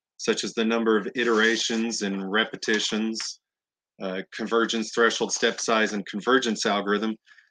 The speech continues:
and how they change based on the situation. I wrote down some notes and stuffed them into my desk drawer and finished the two thousand nineteen paper and presented it. Well, in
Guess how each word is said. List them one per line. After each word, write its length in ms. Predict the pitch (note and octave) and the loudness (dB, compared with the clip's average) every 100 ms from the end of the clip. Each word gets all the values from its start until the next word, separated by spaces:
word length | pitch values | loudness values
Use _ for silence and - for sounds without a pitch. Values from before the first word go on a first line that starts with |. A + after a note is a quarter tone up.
| _ - | _ 0
and 140 | B2 | 2
how 520 | - C#3+ D#3 D#3 D#3 - _ A#2 | 4 6 6 4 0 -10 _ -2
they 180 | C3 D#3 | 2 4
change 600 | D#3 D3 B2 G#2+ G2+ - | 4 4 4 2 -2 -2
based 320 | A#2 A2+ A2+ A2+ | 2 2 0 -2
on 360 | A2 G#2+ G#2 - _ _ _ _ | 0 -2 -4 -8 _ _ _ _
the 80 | A2+ | -4
situation. 680 | - B2 - A#2 B2+ - - _ _ _ _ _ _ _ _ _ - | 0 0 2 2 2 0 -8 _ _ _ _ _ _ _ _ _ -4
I 40 | |
wrote 260 | A2 C3+ C#3 | 4 4 6
down 220 | C3+ C3+ | 4 4
some 200 | - C#3 | 0 2
notes 320 | C#3 E3+ - | 4 4 2
and 100 | A2+ | -2
stuffed 420 | - - C#3 C3+ | -2 -2 -2 0
them 160 | C3 B2+ | -2 0
into 180 | B2 B2 | 0 0
my 140 | A#2+ | 0
desk 300 | A#2+ A2+ - | 2 0 0
drawer 300 | A2 G2 F2+ | 0 0 0
and 120 | F#2+ | -6
finished 420 | F2+ C3 C3 - - | -4 -2 0 -2 -2
the 260 | A2 G2+ - | -2 -2 -6
two 140 | - B2+ | -6 0
thousand 340 | B2 A#2+ A#2+ | 2 2 0
nineteen 480 | A#2 A2+ - B2+ A#2+ | 0 -2 -6 -6 -4
paper 480 | B2 B2+ B2 D3 D3 _ G#2+ | -2 -2 -2 -6 -8 _ -10
and 300 | G2 G2+ - | -6 -6 -6
presented 420 | A2+ B2 A2+ F#2+ | -4 -2 -2 -4
it. 140 | - _ _ _ _ _ _ _ _ _ _ _ | -12 _ _ _ _ _ _ _ _ _ _ _
Well, 100 | G#2+ | 0
in 180 | G#2+ G#2+ | 2 0